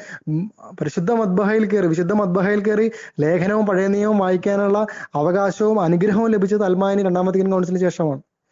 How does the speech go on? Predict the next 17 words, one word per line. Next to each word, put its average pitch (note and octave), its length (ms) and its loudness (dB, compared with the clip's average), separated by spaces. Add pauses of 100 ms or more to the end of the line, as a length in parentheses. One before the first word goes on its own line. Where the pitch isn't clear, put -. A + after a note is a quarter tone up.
(340)
അവിടുന്ന് G3 380 2
വീണ്ടും G3+ 420 2
അവനെ G#3 220 2
ഇറക്കി G3 480 -2 (440)
അയോഗ്യനായ, G#3 800 0 (320)
അയോഗ്യനായിട്ട് G#3 560 0
പ്രഖ്യാപിക്കുന്ന G3+ 540 0
തുല്യമാണ് G3 300 2
അവനെ F#3 140 0
താഴത്തോട്ട് F3 400 0
ഇറക്കി F3+ 160 0
ബേമയിൽ F3 380 2
മാത്രം F3 360 0
പ്രവേശനം, E3 440 0 (260)
ലേഖനം E3+ 280 0
വായിക്കാൻ E3+ 260 0
അനുവദിക്കുന്നത്. D#3+ 560 2